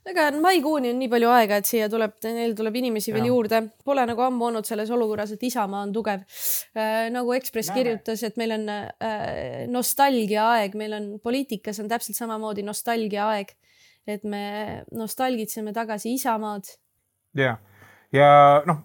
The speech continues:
Speaker 2: tõenäoliselt jah, järgmine aasta tulevad ainult Euroopa Parlamendi valimised, aga muidugi ekre ja Isamaa teevad ülimega tööd selleks, et, äh,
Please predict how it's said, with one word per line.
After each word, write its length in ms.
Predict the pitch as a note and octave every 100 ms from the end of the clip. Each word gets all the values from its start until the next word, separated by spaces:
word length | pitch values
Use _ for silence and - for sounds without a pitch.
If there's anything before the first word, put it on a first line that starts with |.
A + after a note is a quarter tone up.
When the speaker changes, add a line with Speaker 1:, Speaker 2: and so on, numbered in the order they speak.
| - -
Speaker 2:
tõenäoliselt 320 | G#3 F3+ F3
jah, 140 | F#3 - -
järgmine 260 | D#3 D#3
aasta 160 | D#3 -
tulevad 240 | D3 C3+
ainult 240 | C#3+ C3+ C#3+
Euroopa 300 | C#3 C#3 B2
Parlamendi 420 | B2+ B2+ A#2+ A#2
valimised, 400 | A#2+ A#2 A2 A#2
aga 160 | A2+ A2 _ _ _ -
muidugi 260 | C3+ B2+
ekre 280 | C3+ C3+ C3 A#2+
ja 180 | A#2+ B2
Isamaa 360 | B2+ B2+ A#2 A2+
teevad 340 | A#2 A2+ G#2+ -
ülimega 540 | F3+ D#3 D3+ D3 C#3 C#3+
tööd 460 | D3 D3+ D3 C#3+ - _
selleks, 440 | - B2+ B2 A#2 A#2+
et, 340 | A2 _ -
äh, 360 | A#2 A#2 A#2